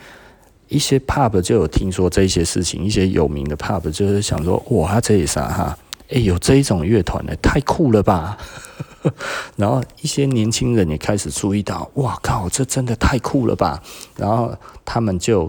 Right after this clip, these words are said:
开始就是，就是，就是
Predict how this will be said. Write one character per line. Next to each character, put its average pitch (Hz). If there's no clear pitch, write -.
开 95
始 -
就 95
是， 85
就 -
是， 90
就 -
是 87